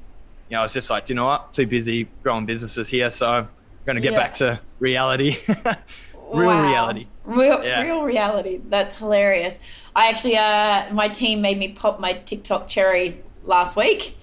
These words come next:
Speaker 2: I, uh,
Speaker 1: Ah.
Speaker 2: I'd been resistant. I hadn't even, I hadn't looked on there. I hadn't been on there. And they were like, "No, we need to use it so that we can get some reels up on Instagram." And like they said, the, it's got the best editing, um,
Speaker 1: Mm.
Speaker 2: ability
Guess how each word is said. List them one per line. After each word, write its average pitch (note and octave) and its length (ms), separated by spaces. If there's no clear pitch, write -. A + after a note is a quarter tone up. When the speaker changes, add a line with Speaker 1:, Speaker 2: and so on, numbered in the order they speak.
Speaker 2:
I, F#3 200
uh, - 80
Speaker 1:
Ah. F3+ 300
Speaker 2:
I'd G3 160
been A3+ 180
resistant. B3 500
I G3 80
hadn't A3 340
even, G3+ 420
I F#3+ 80
hadn't G3+ 260
looked B3+ 260
on C4 100
there. B3+ 140
I - 20
hadn't G3+ 300
been A#3+ 200
on A#3 120
there. A3+ 320
And F#3 320
they G#3 80
were G#3 80
like, G3+ 180
"No, A3 180
we G#3+ 80
need A#3+ 240
to - 80
use A3+ 320
it G3+ 180
so G3+ 140
that G3 120
we G3 100
can G3+ 100
get F#3+ 180
some F3 180
reels F#3+ 500
up F3+ 260
on G3 160
Instagram." F#3+ 680
And F3 180
like F#3 160
they F3+ 120
said, F#3 280
the, F#3 280
it's - 200
got A3 160
the G3+ 60
best G3+ 360
editing, F#3 520
um, - 60
Speaker 1:
Mm. E3+ 220
Speaker 2:
ability G3+ 760